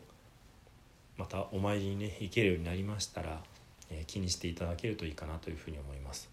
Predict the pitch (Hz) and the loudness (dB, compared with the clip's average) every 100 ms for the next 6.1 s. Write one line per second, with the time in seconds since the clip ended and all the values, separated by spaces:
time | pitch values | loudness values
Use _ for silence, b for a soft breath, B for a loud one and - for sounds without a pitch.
0 | B B B B B - - 143 170 180 | B B B B B -16 0 2 6 4
1 | - 143 135 147 151 120 87 76 - - | 6 6 6 6 6 6 6 0 -8 0
2 | 98 92 90 90 87 90 - - 98 92 | 2 4 4 4 4 2 -2 -2 0 4
3 | 104 104 101 101 101 101 101 95 98 104 | 4 4 4 2 2 2 2 2 2 0
4 | - - - - 123 120 120 131 139 104 | -4 -18 -20 -4 2 2 2 4 4 4
5 | 76 - B B - - 127 104 90 90 | 2 -6 B B -6 4 6 8 8 8
6 | 87 | 4